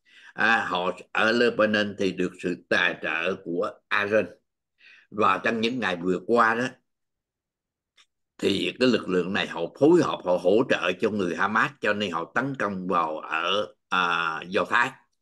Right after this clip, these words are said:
với nhiều mặt khác nhau, pháo kích đủ thứ hết. Thì ngày hôm qua chúng ta biết là cùng một lúc đồng loạt nha, đồng loạt trên khắp nước Lebanon. Cái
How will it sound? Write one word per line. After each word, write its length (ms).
với 140
nhiều 240
mặt 240
khác 200
nhau, 320
pháo 180
kích 200
đủ 260
thứ 180
hết. 180
Thì 360
ngày 300
hôm 220
qua 560
chúng 200
ta 140
biết 300
là 120
cùng 300
một 160
lúc 120
đồng 300
loạt 300
nha, 180
đồng 320
loạt 200
trên 200
khắp 260
nước 220
Lebanon. 500
Cái 140